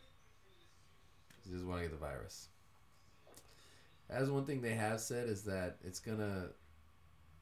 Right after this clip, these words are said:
go crazy through a couple different groups of people who are typically in close contact with each other.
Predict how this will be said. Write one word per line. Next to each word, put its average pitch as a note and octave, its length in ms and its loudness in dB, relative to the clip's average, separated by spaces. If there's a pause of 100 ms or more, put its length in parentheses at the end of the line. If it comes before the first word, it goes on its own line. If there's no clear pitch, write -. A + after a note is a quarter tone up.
(1500)
go F#2+ 520 2 (200)
crazy G2+ 760 0
through F2+ 460 -4 (160)
a - 40 -6
couple G#2+ 360 0
different F#2 400 0 (300)
groups F#2+ 260 -2
of F2+ 100 -4
people F2+ 520 -2 (180)
who G#2 100 0
are F2 60 0 (420)
typically A#2 420 0
in F#2+ 100 0
close G2 260 -4
contact G2 500 -4
with F2 100 -4
each E2+ 180 -6
other. E2+ 240 -2